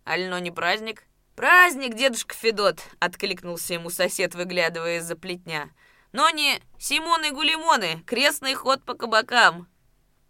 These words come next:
«То-то я и вижу», — улыбался старик. «Стало быть, нет молодца сильнее венца. Ишь, как оно его сшибает от седла! Держися, казачок!»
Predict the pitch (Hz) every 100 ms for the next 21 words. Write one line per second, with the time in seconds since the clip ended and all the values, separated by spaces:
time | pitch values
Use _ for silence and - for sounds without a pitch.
0 | _ _ _ - 202 240 254 262 247 185
1 | 208 240 190 175 175 170 175 - - 170
2 | 160 160 - _ _ - _ _ - 294
3 | 311 285 285 - - _ _ _ _ _
4 | 196 262 - 214 240 233 240 247 - 220
5 | 233 233 220 226 254 240 - - - _
6 | - 269 - - 269 247 240 220 180 170
7 | - 226 214 185 160 170 - 208 202 180
8 | 156 160 _ _ _ - 233 269 254 320
9 | 320 - 240 180 160 - 240 277 262 311
10 | 302 285 233 -